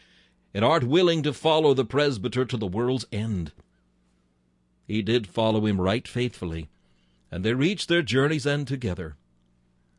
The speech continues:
Now this is just what Jesus Christ says to us. We are all his deacons, his servants. We all engaged in the day when we gave ourselves to him,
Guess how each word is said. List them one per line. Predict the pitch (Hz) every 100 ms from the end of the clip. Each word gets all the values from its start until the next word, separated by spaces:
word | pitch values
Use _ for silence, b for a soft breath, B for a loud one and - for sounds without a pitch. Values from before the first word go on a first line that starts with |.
| _ _ _ _ _ _ _ _
Now | 95 113 120
this | 120 135
is | 110 90
just | - 117 113 -
what | 95 90
Jesus | 92 98 90 104
Christ | - - 110 101 -
says | 92 90 -
to | 95
us. | 107 95 - - _ _ _ _ _ _ _ _
We | 156 190 156
are | 127 131
all | 143 143 143 120 101
his | 78 131 110
deacons, | 82 117 107 95 90 - B
his | - 214 165
servants. | - - 151 107 90 - - _ _ _ _ _ _ _
We | 107 143 -
all | 131 135 151
engaged | 165 156 143 135 135 156 139 110
in | 95
the | 98
day | 104 113 123 123
when | 120 113
we | 110
gave | 104 104 117
ourselves | 113 104 - 101 95 -
to | 98
him, | 104 95 101